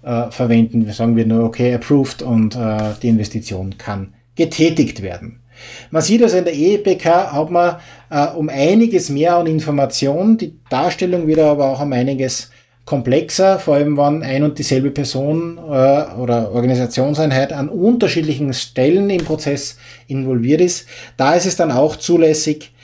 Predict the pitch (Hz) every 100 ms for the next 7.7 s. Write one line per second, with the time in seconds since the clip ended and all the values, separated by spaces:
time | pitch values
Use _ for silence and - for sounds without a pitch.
0 | - _ 147 131 131 135 143 - _ 165
1 | 151 160 139 135 123 127 120 - 143 151
2 | 139 120 117 139 151 175 151 120 117 -
3 | 123 - 139 123 123 120 120 127 123 -
4 | - 131 135 151 156 170 165 156 160 156
5 | 147 - 131 123 123 123 117 120 117 117
6 | - - - 131 123 123 139 120 120 117
7 | 113 120 - 110 107 110